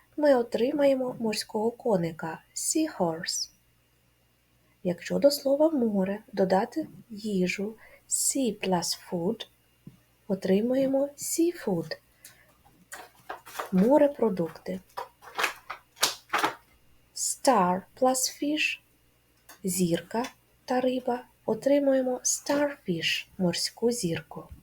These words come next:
Слова з попереднього слайду я прошу записати в зошиті. Наступна табличка.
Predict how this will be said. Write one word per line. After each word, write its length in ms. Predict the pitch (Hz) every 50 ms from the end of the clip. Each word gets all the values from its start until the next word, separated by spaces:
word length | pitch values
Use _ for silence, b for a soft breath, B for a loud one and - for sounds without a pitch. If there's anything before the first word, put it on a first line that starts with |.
| - - - - - _ _ _ _ _ _ _ _ _ _ - B B B B B B B B B B B B B B B B B B _ _ -
Слова 560 | - - - 220 240 254 226 190 170 165 165
з 60 | 170
попереднього 640 | - - 180 185 185 180 208 214 214 196 180 180 175
слайду 440 | - - 180 175 175 208 226 226 220
я 100 | 190 180
прошу 380 | - - 220 269 - - 269 262
записати 600 | - 180 - - 196 - - 180 185 185 - 196
в 40 | 190
зошиті. 640 | 185 - 165 165 165 - - - - - - 185 - _ _ _ _ _ _ _ _ _ _ _ B B B B B B B B
Наступна 520 | 196 190 185 - - 180 180 - 180 175 180
табличка. 680 | - 226 226 - 330 359 349 - - - - 277 269